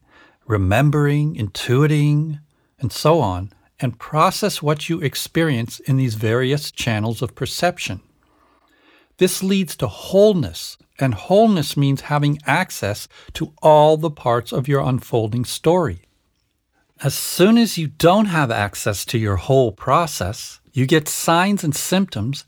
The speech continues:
that something feels off. And since you're always in process, there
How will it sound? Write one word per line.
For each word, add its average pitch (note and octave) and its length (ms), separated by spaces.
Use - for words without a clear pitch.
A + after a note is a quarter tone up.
that C#3+ 160
something C#3 500
feels D#3 360
off. - 580
And D3 140
since - 360
you're F3 240
always F3+ 400
in C#3 140
process, F#3+ 760
there F#3 240